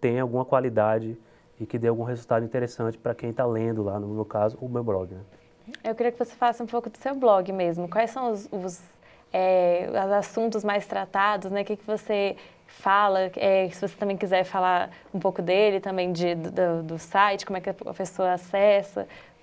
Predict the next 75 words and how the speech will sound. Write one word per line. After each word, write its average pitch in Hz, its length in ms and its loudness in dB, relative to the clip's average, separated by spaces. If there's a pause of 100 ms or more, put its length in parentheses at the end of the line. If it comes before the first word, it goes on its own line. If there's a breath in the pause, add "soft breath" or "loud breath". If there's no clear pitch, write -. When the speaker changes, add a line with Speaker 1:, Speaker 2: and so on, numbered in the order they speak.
Speaker 2:
Conta 240 200 -2
um - 20 -4
Speaker 1:
Tá. - 80 8
Speaker 2:
pouco 214 160 6
da 208 100 2
história 202 240 -4
do 202 100 -14
seu 196 140 -4
blog. - 240 -6
Speaker 1:
A 147 60 -2
melhor 190 180 6
forma 175 220 4
de 160 80 0
achar 165 160 4
o 151 40 2
site 147 280 4
é - 20 -12
procurar 160 260 0
no 143 120 0
Google. 127 320 0
Hoje 139 160 -2
em - 20 -4
dia 131 80 -2
não 135 80 -2
tem 147 60 -4
nada 131 140 2
melhor 135 200 2
do 135 60 -6
que 165 100 -2
isso. 120 200 -2
Então, 123 180 -4
se - 60 -18
você 139 80 -2
colocar 135 320 4
lá 113 200 2 (400 soft breath)
"um 160 140 0
novato 120 480 2
em 117 40 -8
ciência 127 360 -4
de 113 80 -4
dados" 107 500 2
no 113 220 -4
Google, 117 360 -4
você 113 240 -8
vai 123 140 2
encontrar 123 460 -2 (480 loud breath)
o 131 80 -4
meu 156 120 2
blog, 104 320 2
né? 120 180 -6 (100)
A 143 100 4
ideia 147 280 4
é - 20 0
tratar 170 400 2
assuntos 165 360 -2
de 156 60 -2
interesse 135 300 0
geral 135 460 2 (260 loud breath)
sob 156 320 2
a 143 100 6
ótica 139 360 2
da 131 220 4
análise 131 400 0
de 151 100 -4
dados, 98 380 -2
né? 117 100 -10
O 123 80 -4
primeiro 175 260 2
trabalho 151 300 4
que - 60 -4
eu 117 40 -4
fiz, 127 220 -4
teve 131 180 -2
muita 151 260 -2
repercussão, 131 600 -4